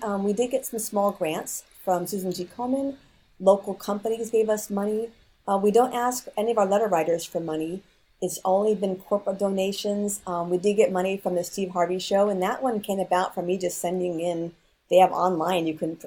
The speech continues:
you know, send in information, and I did, and they just called me right away, and they just, just picked us up. So it's, it's just been kind of this random,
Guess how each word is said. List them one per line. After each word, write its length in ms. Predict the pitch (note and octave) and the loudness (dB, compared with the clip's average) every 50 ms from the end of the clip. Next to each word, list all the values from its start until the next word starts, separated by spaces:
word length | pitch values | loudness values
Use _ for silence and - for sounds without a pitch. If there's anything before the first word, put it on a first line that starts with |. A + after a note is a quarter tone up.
| - | -12
you 80 | - E3+ | -8 -6
know, 100 | D#3+ D#3+ | -6 -6
send 300 | D#3 - - D#3+ D#3+ E3+ | -6 -4 -4 -4 -2 0
in 140 | E3+ E3+ F3 | -2 -2 -2
information, 560 | E3+ - D#3+ D3 D3+ E3+ F3 - - F3 D#3+ | -4 -6 -4 -2 -2 -2 -2 -4 -6 -8 -8
and 80 | D#3+ D#3 | -6 -6
I 80 | D3+ | -8
did, 280 | D3+ - F3 F3 F#3 F#3 | -6 -4 0 0 0 0
and 100 | F3+ D#3+ | 0 -4
they 80 | D#3 | -4
just 220 | D#3 E3 E3+ - - | -4 -4 -8 -10 -10
called 320 | - - E3 F3 G3 F#3 | -6 -6 -2 0 0 0
me 120 | E3+ D#3+ D#3 | 0 -2 -4
right 180 | E3 D#3+ D#3 | -2 -2 -2
away, 400 | D#3+ D3+ D#3+ E3 D#3 D3+ D#3+ - F3+ | -2 0 0 2 2 2 0 -2 -4
and 140 | F3 D#3 | -6 -8
they 80 | D3+ D3+ | -8 -8
just, 260 | D3+ - D#3+ - - _ _ _ _ _ _ _ - | -8 -10 -12 -12 -12 _ _ _ _ _ _ _ -16
just 180 | G3 - - | -16 -14 -8
picked 200 | - A3 - - | -8 -8 -4 -2
us 120 | F3 - - | -4 2 4
up. 320 | A3+ F3 C#3+ - - - _ - - - - _ _ | 4 4 4 4 -4 -10 _ -20 -20 -20 -20 _ _
So 160 | - - B3 | 2 4 4
it's, 160 | - C4 - | 4 4 2
it's 180 | - B3+ - - | 0 -2 -2 -2
just 160 | D4 C#4 - | -4 -4 -2
been 120 | G4 E4+ D#4 | -2 -2 -2
kind 200 | C#4 D4+ D4 C#4+ | -2 4 6 6
of 60 | C4 | 6
this 120 | B3+ A3 | 6 4
random, 720 | G#3 F#3+ F#3+ G3+ G3+ A#3 B3 B3+ B3+ B3+ A3+ G#3+ G3+ F#3+ | -2 2 2 4 4 4 4 4 2 2 0 0 -2 -4